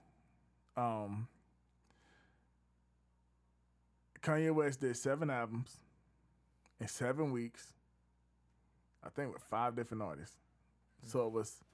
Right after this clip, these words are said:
Speaker 1: him, Pusha T,
Speaker 2: If you know, you
Speaker 1: Nas,
Speaker 2: know.
Speaker 1: Kid Cudi, Tiana Taylor. And I think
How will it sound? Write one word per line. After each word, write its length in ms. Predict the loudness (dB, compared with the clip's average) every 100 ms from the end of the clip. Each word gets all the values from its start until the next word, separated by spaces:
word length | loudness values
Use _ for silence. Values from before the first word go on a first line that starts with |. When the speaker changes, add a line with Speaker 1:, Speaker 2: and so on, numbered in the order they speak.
| -20 -20 _
Speaker 1:
him, 320 | 0 2 2 -2 _ _ -20 _ _ -20 -20 _ _ _ _ -20 -20 -20 -20 -8
Pusha 320 | -2 0 0
T, 220 | 0 0 0 -4 _ _ _ _ _ _ -20 -20 -20 -18
Speaker 2:
If 140 | -4
you 80 | 0
know, 340 | 2 4 4
you 60 | 4
Speaker 1:
Nas, 180 | 2 0
Speaker 2:
know. 520 | -4 -4 -4 -4 -6 -14 -20 _ _ _ _
Speaker 1:
Kid 280 | 0 0 0
Cudi, 400 | 0 2 2 -2 -6 _ _ _ _ _ _ _ -20 _ _ -16
Tiana 400 | -2 0 0 -2
Taylor. 380 | -2 -4 -2 -6 -12 _ _ _ _ _ _ _ _ _ _ _ _ -20 -20 _ -10
And 100 | -6
I 60 | -4
think 320 | 0 0 0